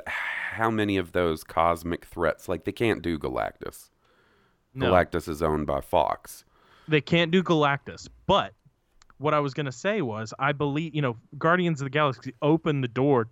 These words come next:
Speaker 2: towards that, you know, to move in a direction towards, uh, the Marvel cosmology and cosmic sort of threats, and even telling cosmic stories. Uh, I've, Guardians of the Galaxy Volume two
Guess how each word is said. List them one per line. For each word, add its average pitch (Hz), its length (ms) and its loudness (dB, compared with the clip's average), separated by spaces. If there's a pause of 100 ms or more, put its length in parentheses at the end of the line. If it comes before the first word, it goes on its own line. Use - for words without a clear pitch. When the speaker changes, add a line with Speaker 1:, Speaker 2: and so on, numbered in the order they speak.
(120)
Speaker 2:
towards 175 520 0
that, 95 260 -6 (380)
you 139 80 0
know, 120 160 4
to 139 160 -2
move 156 320 6
in 156 80 4
a 135 60 2
direction 127 520 -2
towards, 117 460 -4 (1000)
uh, 120 380 0 (220)
the 110 520 -4
Marvel 135 560 4
cosmology 127 920 2
and 101 160 -6
cosmic 127 540 0
sort 117 280 -2
of 104 140 -10
threats, 117 340 0
and 117 300 -2
even 156 260 4
telling 139 340 2
cosmic 123 460 0
stories. 123 540 -2 (460)
Uh, 123 420 2
I've, 143 180 -2 (340)
Guardians 170 400 2
of 165 80 -2
the 147 40 -4
Galaxy 143 320 0
Volume 135 380 0
two 131 380 -2